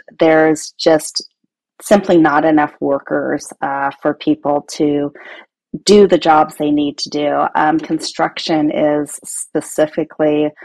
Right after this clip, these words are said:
one of the highest hit industries. Um, there was two million jobs lost. They had, at the beginning of covid, four hundred thirty thousand job openings, um, in the U S for, for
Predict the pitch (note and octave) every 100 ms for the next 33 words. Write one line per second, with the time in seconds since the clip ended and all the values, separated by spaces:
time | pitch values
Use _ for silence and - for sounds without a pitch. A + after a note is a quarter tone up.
0 | - - E3 D#3 D3+ D#3 D#3 D3+ - -
1 | - E3 D3+ - - - F3+ - D3+ _
2 | - _ - D#4+ G#3+ - C3+ C#3 D3 -
3 | D3+ D3+ D3+ D3+ _ - - _ - F3
4 | D#3+ D#3 D3+ - - G#3 F3 E3+ D#3+ D#3+
5 | D3+ D3+ - E3 D#3+ D#3+ D#3 - - -
6 | D#3+ D#3 D#3 - - - _ - C#3+ -
7 | D3+ D#3 D#3+ D#3 D3+ D3+ - E3 D#3+ D3+
8 | D3+ - E3 F3 D#3+ D#3 D3+ D#3 D#3 D3+
9 | D3+ D3+ - C#3 C#3+ D3 D3 C#3+ C3 C#3+
10 | C#3 - D#3 - D#3+ D#3 - D3 D3 D3+
11 | D3+ D3 D3+ C#3+ - - - D#3 D3+ C3
12 | - - - - _ - D#3+ D3+ D3 D3